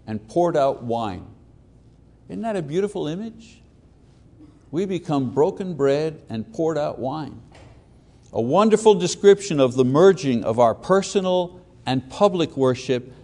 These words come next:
as those who are in submission to God. And so what is the pr-, how do we get better at worship? Personal submission to God each day and submission to God's will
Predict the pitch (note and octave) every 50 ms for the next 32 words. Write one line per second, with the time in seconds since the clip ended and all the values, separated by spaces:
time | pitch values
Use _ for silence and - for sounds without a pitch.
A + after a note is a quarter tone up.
0 | - - - A#2+ B2 A2 A2 G#2 G#2 C3 D3 D#3 E3+ F3 E3+ E3+ - - D#3+ C#3
1 | C3 C3 C3 C3+ C3 - B2 C3 C3 B2+ A#2+ - - - - B2+ A#2 G#2 A#2 A#2+
2 | B2+ C#3+ D#3 D3 C#3+ - D3 C#3+ C#3+ C#3 C3+ - C#3 A#2+ A2 B2+ C3+ D3 C3+ A2+
3 | F2+ - - _ - - _ _ _ _ - - _ _ - _ _ - _ -
4 | - - A#2 - - C#3 C3 C#3+ F3 G#3 A3+ A3 F3 - E3+ - - - F3 C3+
5 | - A3 A#3 G#3+ A3 F#3 F#3 F#3+ D#3+ C3+ B2 A#2+ D3+ E3+ G3+ G3+ F#3 - - C#3
6 | D#3 F#3 G3+ - - B3+ A#3 - - - _ _ - _ _ _ _ _ _ _
7 | _ _ _ - _ _ _ _ _ _ _ _ _ _ _ - - _ _ _
8 | _ _ _ _ _ - _ _ _ - - - F3+ F3+ D#3+ - - D3+ C#3+ C3
9 | B2+ - - C3+ B2 A#2 A#2 A#2 - - B2 A#2 A#2 - G#2+ F#2+ A2+ A2 G#2+ G#2
10 | G2 F#2+ - - - C3+ D#3+ D#3 - - - D#3+ D#3+ E3 D#3+ E3 D#3+ - - -
11 | _ _ _ - _ _ _ _ _ _ _ _ _ _ _ _ _ _ _ _
12 | _ _ _ - A2+ A2 - - - G#2+ G2 A2+ C3+ C#3+ C#3 - D#3 C#3 - C3+
13 | A2 G2+ A#2 A#2 A#2+ A#2 A2 - - G2+ A2+ C3+ D3 C3 G#2+ G2 G#2 G#2+